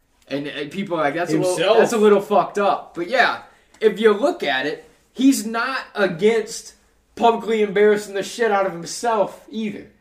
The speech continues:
Speaker 2: Dude,
Speaker 1: So
Speaker 2: he
Speaker 1: he's
Speaker 2: did.
Speaker 1: like,
Speaker 2: Dude, he
Speaker 1: "If
Speaker 2: pissed
Speaker 1: I'm willing to do it and I'm the C E O and I have all this money and I'm paying you,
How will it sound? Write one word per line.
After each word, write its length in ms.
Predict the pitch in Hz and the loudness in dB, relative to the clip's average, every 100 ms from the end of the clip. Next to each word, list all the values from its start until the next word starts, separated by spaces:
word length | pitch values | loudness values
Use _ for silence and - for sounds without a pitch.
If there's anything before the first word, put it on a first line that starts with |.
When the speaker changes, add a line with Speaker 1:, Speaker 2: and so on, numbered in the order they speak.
| _ | _
Speaker 2:
Dude, 160 | 147 | -12
Speaker 1:
So 160 | 143 190 | -2 0
Speaker 2:
he 160 | 214 220 | 2 2
Speaker 1:
he's 120 | 202 | 2
Speaker 2:
did. 60 | |
Speaker 1:
like, 360 | 202 185 180 - _ _ | 4 2 0 -8 _ _
Speaker 2:
Dude, 180 | 165 170 | -8 -4
he 140 | 220 | -6
Speaker 1:
"If 140 | 208 | -6
Speaker 2:
pissed 320 | 196 214 226 - | 2 2 4 0
Speaker 1:
I'm 180 | 320 | 0
willing 320 | 262 214 202 180 | 0 2 0 -4
to 60 | |
do 300 | 160 175 180 | -4 0 2
it 140 | 180 175 | 0 -4
and 120 | 151 - | -12 -6
I'm 320 | 196 240 233 | -2 -2 -4
the 80 | 214 | -8
C 340 | - 208 190 | -4 -4 0
E 40 | 175 | 0
O 120 | 175 | 0
and 80 | 165 | -2
I 140 | 190 208 | -4 -4
have 120 | 180 | -2
all 140 | 175 | -4
this 160 | 151 170 | -4 -8
money 220 | 180 175 | -6 -6
and 100 | 165 | -4
I'm 160 | 185 180 | -6 -6
paying 460 | - 190 185 139 | -6 -4 -4 -6
you, 480 | 131 160 214 254 247 | -8 -6 -6 -8 -14